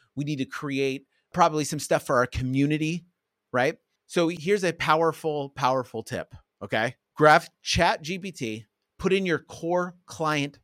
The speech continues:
profile, and then put in your core offer, and then ask it anything. "Okay, based on this, I want this. Based on these parameters, give me twenty ideas for this."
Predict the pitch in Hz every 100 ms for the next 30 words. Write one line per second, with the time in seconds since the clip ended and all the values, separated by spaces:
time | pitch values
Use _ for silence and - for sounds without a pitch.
0 | _ 139 135 120 110 113 - _ _ _
1 | 135 170 185 185 208 202 180 - - 160
2 | 165 - 131 - 101 - _ _ - 147
3 | 165 165 - _ 156 190 - 220 285 320
4 | 104 80 _ _ _ _ _ - 160 170
5 | 95 _ _ 104 - 180 220 226 190 165
6 | 180 202 - - 147 165 151 139 117 101
7 | - - - _ - 196 190 202 180 190
8 | - 175 170 170 170 156 156 156 143 156
9 | 156 143 127 120 - 95 78 - -